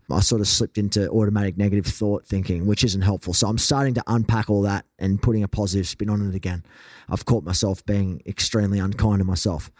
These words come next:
And these changing perspectives and losing grudges and changing your frustrations and focusing your energy on the things that mean well and are forgiveness and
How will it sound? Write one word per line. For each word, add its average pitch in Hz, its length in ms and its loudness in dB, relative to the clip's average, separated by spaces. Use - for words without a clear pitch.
And 117 180 2
these 135 300 2
changing 110 500 -2
perspectives 104 880 -2
and 104 260 0
losing 123 400 2
grudges 104 480 0
and 98 180 2
changing 117 420 2
your 107 100 2
frustrations 98 760 -2
and 98 140 -2
focusing 123 500 0
your 110 140 2
energy 110 280 2
on 104 120 2
the 101 80 2
things 104 300 2
that 104 140 -2
mean 113 300 2
well 87 300 0
and 113 140 -2
are 120 100 0
forgiveness 101 680 -2
and 110 180 0